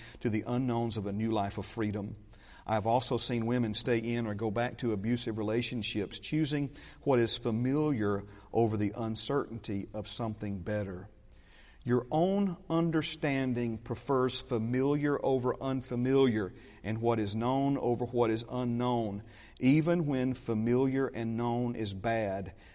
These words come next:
and unfamiliar and unknown promises something better." Wow. Amen. Come on,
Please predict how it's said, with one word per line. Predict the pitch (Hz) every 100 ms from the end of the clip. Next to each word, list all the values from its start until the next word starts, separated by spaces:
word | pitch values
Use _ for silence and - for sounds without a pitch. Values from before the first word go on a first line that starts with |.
| -
and | 107 107
unfamiliar | 127 127 127 131 123 113 110 107 101
and | 98 98 - 123
unknown | 123 120 104 95 95 90 -
promises | 101 101 95 - 104 98 - - -
something | - 104 92 - 95 95 - - - -
better." | 92 80 80 - - - - - - - - - - - - - - - - -
Wow. | - - - - - - - -
Amen. | 123 117 - - - - - - - - - - - -
Come | - 120
on, | 90